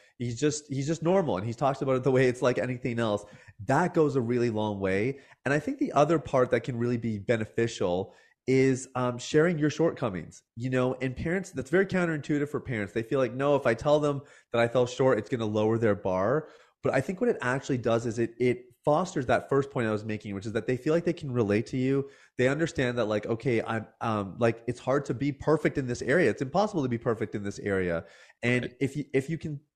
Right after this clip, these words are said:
Speaker 1: be, again, it's gotta be age appropriate, but if you can be transparent about where you've fallen short, that can go a long way to building that trust and ensuring that you have their ear when they go through their latter stages of sexual development, rather than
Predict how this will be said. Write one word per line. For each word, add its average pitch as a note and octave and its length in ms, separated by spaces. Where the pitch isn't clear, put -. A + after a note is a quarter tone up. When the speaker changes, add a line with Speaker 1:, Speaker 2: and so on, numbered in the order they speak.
Speaker 1:
be, D#3+ 160
again, D#3+ 260
it's B2+ 120
gotta F#3+ 140
be D3+ 120
age C3 140
appropriate, A#2+ 480
but A2+ 80
if A2+ 100
you D3+ 60
can D#3 160
be C#3+ 80
transparent B2 640
about G2+ 240
where A2 140
you've A2 180
fallen G2+ 260
short, G2+ 400
that C#3+ 140
can F#3 140
go D#3+ 120
a D3+ 40
long B2+ 240
way A#2+ 80
to A#2+ 120
building A#2 300
that G#2+ 160
trust A2+ 300
and A#2 100
ensuring A#2+ 460
that G#2+ 140
you C#3 160
have D3 280
their A#2+ 260
ear A2+ 480
when B2+ 180
they D3 100
go B2+ 140
through B2 160
their A#2 140
latter A2 320
stages G#2+ 360
of G2+ 120
sexual G#2 360
development, G#2 640
rather C3 320
than A#2 240